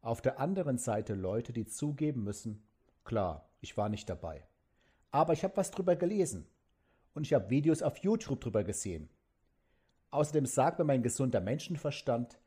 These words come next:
dass das alles gar nicht stimmen kann." Wem von beiden wird ein Richter in einem Prozess mehr Glauben schenken? Doch darauf kommt's nicht an, sondern darauf,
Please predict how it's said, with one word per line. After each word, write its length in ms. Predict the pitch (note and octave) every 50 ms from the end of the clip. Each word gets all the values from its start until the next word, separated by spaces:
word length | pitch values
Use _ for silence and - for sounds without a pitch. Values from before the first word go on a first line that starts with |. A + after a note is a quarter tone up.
| _ _ _ _
dass 140 | - B2 -
das 200 | B2+ - - -
alles 360 | - C3+ B2+ C3 B2 - -
gar 160 | - G2 F#2
nicht 180 | G#2 G#2+ G2+ -
stimmen 320 | - - B2+ - F#2+ E2+
kann." 220 | E2 - - D#2 - _ _ _ _ _ _ _ _ _ _ _ _ _ _ _ _ _ _ _ _ _ _ _ _ _ _ _ _ _ _ _ _ _ _ _ _ _ _ _ _ _ _
Wem 340 | - G2 A2 B2 D3 F#3 G#3
von 240 | - - G#3 E3+ A#2+
beiden 540 | A2 G2+ F#2 G2+ A2 A2 A#2+ A#2+ B2+ B2 _ _ -
wird 160 | A2+ A#2+ A2
ein 160 | B2 A2+ G#2+
Richter 320 | G#2+ G#2+ B2+ - - -
in 80 | C#3 C3+
einem 280 | - A2 A2+ A#2 A2+ A2
Prozess 540 | - - A2+ - - - B2 A#2+ - -
mehr 220 | A#2+ A#2+ D3 D#3+ D#3
Glauben 420 | D#3 - A2 G2+ F#2 E2+ E2 F2+
schenken? 460 | - - - F2 D#2+ - _ - D#2+ - _ _ _ _ _ _ _ _ _ _ _ _ _ _ _ _ _ _ _ _ _
Doch 120 | - G#2+ F#2
darauf 360 | - A2+ G#2 G#2 G#2 - -
kommt's 320 | - A#2 A2 G#2+ - -
nicht 260 | - A2 - - - -
an, 220 | C#3+ A2 E2 E2 - _ _ _ _ _ _ _ _ _ _ _ _ _ _ _
sondern 420 | - - B2 A#2+ G#2 G#2+ G2+ F#2+
darauf, 560 | - G2+ F2+ F#2 F2+ F2+ F2 F2 E2+ - -